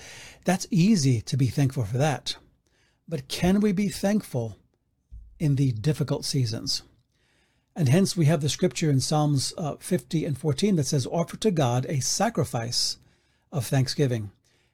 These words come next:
and pay your vows to the Most High. Call on me in the day of trouble. I will deliver you, and you shall glorify me." And we have in the scripture the idea that, that sacrifice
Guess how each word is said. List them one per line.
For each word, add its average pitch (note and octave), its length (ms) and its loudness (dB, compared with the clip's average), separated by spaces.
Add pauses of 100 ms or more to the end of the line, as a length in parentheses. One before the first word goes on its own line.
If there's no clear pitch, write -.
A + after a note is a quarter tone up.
and D3 220 0
pay F#3 220 2
your F3 220 4
vows C3+ 600 0 (200)
to D#3+ 120 -2
the C3 80 4
Most C3+ 280 2
High. B2+ 420 -4 (360)
Call E3+ 320 2
on D#3+ 220 2
me D3 380 2 (180)
in D#3 80 -4
the C#3+ 80 2
day C#3 160 2
of C3 140 -2
trouble. B2+ 420 -4 (480)
I D3+ 120 -2
will C3+ 160 2
deliver C#3 340 2
you, A#2+ 300 0
and C3+ 80 -12
you C3+ 100 -10
shall C3+ 240 -2
glorify C3 560 0
me." A#2 220 -2 (640)
And D#3+ 140 2
we E3+ 80 6
have A3 240 4
in G3+ 100 2
the E3 80 2
scripture F#3 400 0
the C3 160 -2
idea E3 420 0
that, C#3 200 -2 (320)
that C#3+ 240 -6 (1300)
sacrifice C#3+ 1040 -2